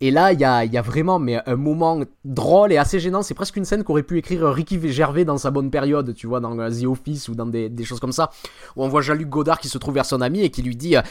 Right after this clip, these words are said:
Bah, tu sais quoi ? Tu sais quoi ? Si on n'est pas amis, moi, je te dirai ce que j'en pense de ton film, hein ? Je, je te dirai vraiment ce que j'en pense de ton film. » <laughs> Et, euh, et, et c'est une scène qui dure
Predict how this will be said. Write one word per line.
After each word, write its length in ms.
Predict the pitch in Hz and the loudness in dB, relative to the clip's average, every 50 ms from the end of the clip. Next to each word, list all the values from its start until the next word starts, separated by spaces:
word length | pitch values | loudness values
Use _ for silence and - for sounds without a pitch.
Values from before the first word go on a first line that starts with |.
| - - - | -10 -4 0
Bah, 100 | - 156 | 0 2
tu 100 | - 190 | 2 4
sais 140 | - - 208 | 4 4 4
quoi ? 240 | - 220 233 269 - - - - - | 6 6 6 6 4 0 -14 -12 -6
Tu 100 | - 185 | 0 4
sais 120 | - - 208 | 6 6 6
quoi ? 260 | - 220 233 269 302 - _ - | 8 6 4 4 4 -2 _ -10
Si 160 | - - 208 | -2 2 4
on 60 | 190 190 | 4 6
n'est 100 | 190 185 | 6 8
pas 160 | 196 247 233 | 10 10 10
amis, 200 | 214 214 247 277 | 10 8 4 2
moi, 120 | 269 240 208 | 4 4 4
je 80 | - | 4
te 100 | - 190 | 4 2
dirai 220 | 180 165 208 233 - | 4 4 4 4 4
ce 80 | - | 4
que 80 | - 226 | 4 4
j'en 180 | 185 202 202 | 4 4 4
pense 260 | 190 - 214 208 170 131 | 4 2 0 0 0 -2
de 80 | 143 143 | -6 -4
ton 160 | - 147 147 | -4 -4 -4
film, 260 | - 143 139 131 127 | -2 -2 -2 0 2
hein ? 200 | 151 185 247 254 - - - | 0 0 0 -2 -8 -20 -12
Je, 180 | - 131 160 165 | -6 -2 0 0
je 120 | - - - | 0 0 0
te 60 | 180 | 0
dirai 220 | 165 151 196 185 185 | 2 4 4 4 4
vraiment 300 | 175 190 233 269 285 285 | 6 6 6 6 6 4
ce 80 | - | 4
que 80 | - 240 | 2 4
j'en 180 | 196 220 214 | 4 4 4
pense 280 | - - - 208 190 151 | 4 4 4 4 4 2
de 80 | 160 165 | -2 -4
ton 160 | - 151 156 | -2 -4 -8
film. » 280 | - - 160 160 143 156 - - - | -6 -6 -6 -6 -4 -6 -8 -8 -10
<laughs> 320 | - - - - - - | -10 -8 -8 -8 -8 -6
Et, 220 | - 156 156 160 156 | -4 -4 -2 0 0
euh, 380 | 147 139 143 135 131 131 123 123 | 0 0 -2 -2 -2 -4 -4 -6
et, 440 | 127 139 147 147 165 175 170 165 165 | -8 -10 -12 -14 -12 -8 -6 -6 -6
et 40 | 170 | -6
c'est 140 | - - 185 | -6 -8 -8
une 60 | 185 | -6
scène 200 | 185 247 269 254 | -4 -4 -6 -6
qui 80 | - | -8
dure 200 | 160 156 156 156 | -8 -6 -6 -6